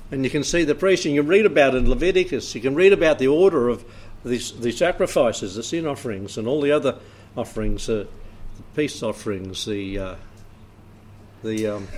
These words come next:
oh, the wave offering, and all, I can't think of them all, that are given there,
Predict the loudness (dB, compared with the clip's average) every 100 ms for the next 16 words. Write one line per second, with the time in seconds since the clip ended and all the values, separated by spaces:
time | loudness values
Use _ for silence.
0 | -10 -8 -6 -6 -8 -14 -16 -14 -14 -14
1 | -12 -14 -14 -20 -20 -20 -20 -8 -2 6
2 | 8 8 6 4 0 -4 -4 -2 0 0
3 | -4 -12 -14 -12 -10 -6 -4 -2 0 2
4 | 2 0 -2 -4 -8 -10 -16 -12 0 2
5 | 4 2 2 2 0